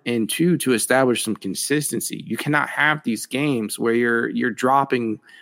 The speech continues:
y-, you're dropping s-, pretty much surefire victories to an inferior opponent. You can't do that.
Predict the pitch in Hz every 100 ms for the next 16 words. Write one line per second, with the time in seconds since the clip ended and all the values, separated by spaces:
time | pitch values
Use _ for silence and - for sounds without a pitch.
0 | _ _ _ 147 120 127 127 120 135 143
1 | 139 127 120 113 - - _ _ - -
2 | - - - _ - - 180 175 156 147
3 | - 147 147 - 143 131 131 135 - 117
4 | 107 - 123 117 113 113 104 - 127 110
5 | 98 101 - 107 - - _ _ _ -
6 | 120 147 123 107 110 - -